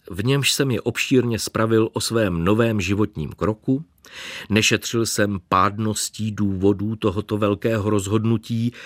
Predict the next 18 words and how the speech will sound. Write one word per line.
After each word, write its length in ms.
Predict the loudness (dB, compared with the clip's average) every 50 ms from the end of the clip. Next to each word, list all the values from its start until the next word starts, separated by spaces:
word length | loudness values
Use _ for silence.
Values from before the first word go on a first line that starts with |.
| -18 -18 -6 -2
a 220 | -2 -2 -2 -2 -4
upřímně 500 | -4 -2 -2 -2 -2 0 0 0 0 0
jsem 260 | 0 0 0 0 2
prosil 380 | 2 2 2 2 2 2 2
za 200 | 2 0 -2 -2
odpuštění, 760 | -4 -6 -6 _ -6 -4 -4 -4 0 0 2 2 2 0 0
že 120 | 0 -2 -2
jsem 240 | -2 -2 -2 -2 -4
opustil 540 | -6 -6 -6 -4 -6 -6 -2 0 2 2 2
domov 400 | 2 2 2 2 0 -2 -4 -12 -4
bez 200 | -2 -2 2 2
rozloučení 840 | 2 0 2 0 2 0 0 0 0 -2 0 0 2 0 0 -2 -2 -6 -12 -18 -10 -6
a 80 | -6
způsobil 580 | -6 -4 -4 -4 -4 0 0 0 2 2 2 2
jsem 220 | 2 0 -2 -2
jim 180 | -2 -2 -2 -2
bolest. 600 | -2 -2 -4 -4 -6 -6 -8 -10 -10 -12 _ -20 -20 _ _ _ _ _ _ _ _ -20 -20 -20 -20 -20 -20 -20 -20 -20 _ _ _ _ _ _ _ -10
Byla 500 | -8 -8 -6 0 0 2 2 2 2